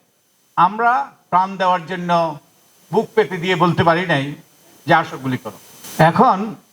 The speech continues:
এই যে তরুণরা, এই যে অসংখ্য মানুষ আত্মত্যাগ করলো, তারা আমাদের কিন্তু দায়বদ্ধ করে গেল।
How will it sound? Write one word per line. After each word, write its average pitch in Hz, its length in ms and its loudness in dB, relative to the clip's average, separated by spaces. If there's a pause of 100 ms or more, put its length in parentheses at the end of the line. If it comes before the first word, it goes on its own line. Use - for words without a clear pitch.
(160)
এই 262 240 0
যে 269 160 -2
তরুণরা, 170 640 0 (680)
এই 233 140 6
যে 226 80 -2
অসংখ্য 233 420 0
মানুষ 160 340 0 (880)
আত্মত্যাগ 160 560 0
করলো, 143 320 -6 (220)
তারা 185 260 4
আমাদের 208 400 2 (280)
কিন্তু 165 480 2 (200)
দায়বদ্ধ 170 520 2
করে 120 300 -2
গেল। 101 100 -12